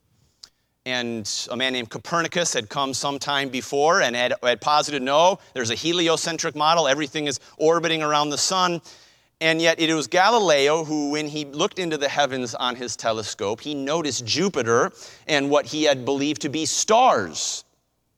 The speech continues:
uh, uh, uh, near Jupiter. But in fact, he realized they were moons. Jupiter had moons.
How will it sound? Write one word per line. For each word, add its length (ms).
uh, 320
uh, 280
uh, 160
near 240
Jupiter. 340
But 140
in 100
fact, 280
he 100
realized 480
they 80
were 160
moons. 500
Jupiter 400
had 240
moons. 560